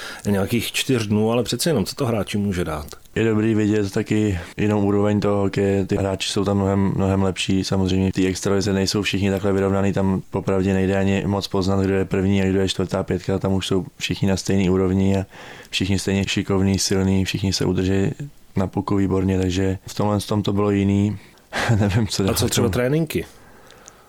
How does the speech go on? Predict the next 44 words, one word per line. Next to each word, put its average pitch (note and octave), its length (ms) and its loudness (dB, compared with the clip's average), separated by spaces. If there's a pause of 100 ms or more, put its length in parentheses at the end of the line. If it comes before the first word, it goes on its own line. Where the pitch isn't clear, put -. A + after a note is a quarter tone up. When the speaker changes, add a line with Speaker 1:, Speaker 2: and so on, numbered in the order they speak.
(240)
Speaker 2:
Tréninky, G#2+ 380 2
tak G#2+ 120 0 (840)
je G#2+ 100 0
to, G#2 240 2 (500)
je G#2+ 80 0
to G#2 100 0
týdenní G#2 400 2
záležitost, G2 480 0
takže F#2+ 540 0 (540)
těch G2 160 -2
tréninků G2+ 400 2
tam G2+ 160 2
moc G2+ 400 0
není, G2 200 2
když F#2+ 140 0
ještě - 200 -2
jsou G2 160 0
tam G2 140 0
tři G2 160 -2
zápasy, F#2 420 -2
takže F#2+ 440 0
měli F#2+ 280 0
jsme G2 340 -2
dva F#2 260 0
tréninky G2 360 2
v - 60 -6
Praze F#2+ 480 0 (800)
a - 40 -8
pak F2+ 200 -6
jsme F#2+ 140 0
měli F#2+ 260 2
je-, F#2+ 140 2
jeden F#2+ 320 2
jenom F#2+ 480 2
v - 100 -14
tom G2+ 160 0
Švédsku, F#2+ 400 -2
takže F2+ 140 0
těch F#2 160 -4
tréninků G2 320 2
moc G2 200 0
nebylo, G2 320 0
ale G2 160 0
tak G2+ 140 2